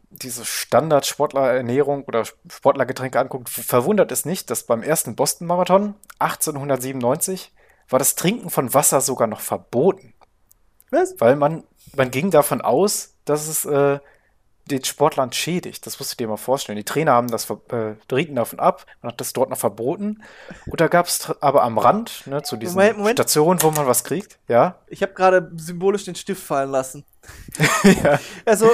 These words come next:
Speaker 2: oh, ja, okay, ich hab auf meinem, auf dem Laufband gestanden und mir Mineralwasser, äh, zum Körper hinzugefügt. War natürlich total falsch, war schädlich.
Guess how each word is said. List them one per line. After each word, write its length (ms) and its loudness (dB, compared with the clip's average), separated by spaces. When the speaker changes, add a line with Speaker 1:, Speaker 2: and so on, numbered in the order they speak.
Speaker 2:
oh, 220 10
ja, 220 12
okay, 240 6
ich 180 2
hab 140 2
auf 80 4
meinem, 220 6
auf 140 4
dem 80 -4
Laufband 380 4
gestanden 460 2
und 140 -4
mir 200 2
Mineralwasser, 1040 4
äh, 300 6
zum 300 -8
Körper 280 0
hinzugefügt. 640 -6
War 80 4
natürlich 340 0
total 380 4
falsch, 380 -6
war 80 -8
schädlich. 680 -2